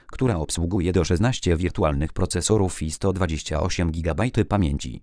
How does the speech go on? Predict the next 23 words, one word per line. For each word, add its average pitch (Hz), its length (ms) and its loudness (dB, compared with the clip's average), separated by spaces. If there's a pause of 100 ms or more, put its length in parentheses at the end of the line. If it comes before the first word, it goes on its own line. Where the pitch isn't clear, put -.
(100)
Należy 101 360 0
jednak 95 380 2
zauważyć, 78 680 -2 (140)
że 101 140 0
jest - 240 -6
to 123 100 -6
wciąż - 300 0
ponad 78 340 0
dwa 87 240 0
razy 90 260 2
mniej 107 300 2
niż 87 240 2
już 82 180 -2
obecnie 98 480 2
oferuje 80 500 0
oprogramowanie 85 760 2
w 67 60 -4
Mvare 78 380 0
lub 95 180 0
Red 90 180 0
Hat. - 440 -8
Do 85 160 0
pewnego 101 300 0